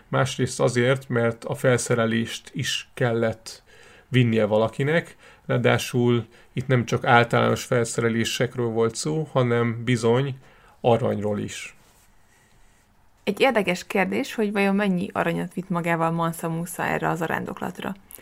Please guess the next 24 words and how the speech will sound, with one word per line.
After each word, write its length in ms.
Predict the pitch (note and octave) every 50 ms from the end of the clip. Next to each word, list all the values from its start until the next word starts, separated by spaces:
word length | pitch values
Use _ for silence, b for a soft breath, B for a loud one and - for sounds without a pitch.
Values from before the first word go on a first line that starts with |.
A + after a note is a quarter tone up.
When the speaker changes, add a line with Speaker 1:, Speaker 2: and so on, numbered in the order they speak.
| B B B B B B B B B B B B - _ _ _ _ -
Speaker 2:
Különböző 480 | - - C4 C4+ A3+ G3 F#3+ F3+ F3+ F#3+
becslések 560 | F3+ G3 G3 F#3+ - F#3+ F3 E3+ - F#3 F3+
vannak 360 | - F3 F3 F3 F3+ F#3 -
a 260 | F3+ F3 E3+ E3+ E3+ -
feljegyzések 840 | - - - F3 E3+ E3 E3 E3 - F#3+ F#3 - - E3+ E3+ E3+ -
és 180 | - F#3 - -
legendák 500 | F3+ F3 E3+ E3+ E3 E3 E3 E3 - -
alapján, 480 | F3 F3 F3 - A#3+ A#3+ B3 C4 C4 B B B B B B B B B B
de 100 | - G3+
a 40 | F#3+
legtöbben 400 | G3 G#3+ A3 - A3+ F#3 F3+ F3+
úgy 120 | F#3+ F#3+
gondolják, 500 | F3+ - E3+ F3 F3 G3+ G#3+ A#3 A#3+ A#3+
hogy 160 | - G3 F#3+ -
körülbelül 600 | - A3+ G#3+ G3+ F#3+ F3 F#3 F#3 F#3 F#3 - -
tizenháromezer 920 | - A3+ G3+ - F#3 F3 F3 G3 F3+ E3+ E3 E3 E3 E3 E3 E3 D#3+ -
kiló 340 | - - F3 E3 D#3+ D#3+ -
aranyat 420 | - E3 D#3 D#3 D#3 E3 E3 E3 -
vitt 180 | - E3+ -
magával, 500 | F#3 D#3+ D#3 - D3+ E3 F3 F#3+ A3 B3
amit 300 | C4 - G3+ F#3+ F#3 F#3 -
száz 360 | - - - F#3+ F3 F3+ F3+
teve 220 | - - D#3+ E3 F3
szállított, 580 | - - F#3 F#3 G3 A3+ A3+ C#4 C4 - -